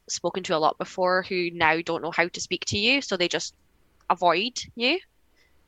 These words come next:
um, because they just don't know what to say. Um, so there is that aspect,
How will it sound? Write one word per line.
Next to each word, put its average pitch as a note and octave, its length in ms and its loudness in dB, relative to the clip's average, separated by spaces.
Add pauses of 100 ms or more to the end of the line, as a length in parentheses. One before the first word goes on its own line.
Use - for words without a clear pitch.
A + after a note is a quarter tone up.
(320)
um, F3 540 2 (220)
because A#3 260 -2
they G#3 100 4
just F#3+ 160 -4
don't G3 140 -2
know F#3+ 60 -2
what G3 140 2
to - 60 -6
say. A3 300 -2 (1040)
Um, E3+ 260 -4
so - 160 0
there A#3 140 4
is B3+ 120 2
that D#3+ 280 4
aspect, - 560 -6